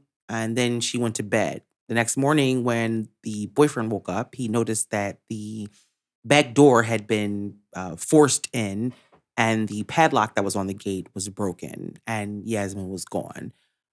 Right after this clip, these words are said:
Um, when her aunt got home from the casino, she thought at first that Yasmin was at school,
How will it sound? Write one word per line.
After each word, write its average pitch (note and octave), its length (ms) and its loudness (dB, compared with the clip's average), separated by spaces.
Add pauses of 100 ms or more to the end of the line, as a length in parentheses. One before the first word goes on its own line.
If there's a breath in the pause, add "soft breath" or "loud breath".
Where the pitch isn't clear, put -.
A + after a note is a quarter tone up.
(160)
Um, F#2+ 680 -6
when B2 120 4
her C3 100 4
aunt C3+ 220 4
got B2 160 2
home B2 120 0
from A2 160 -4
the G2+ 80 -4
casino, A#2 580 0
she G#2 380 -6
thought G#2+ 260 2
at G2 80 -4
first F3+ 320 0
that A#2+ 100 0
Yasmin G#2 400 -2
was F#2+ 140 -4
at F#2 140 -6
school, A#2 520 0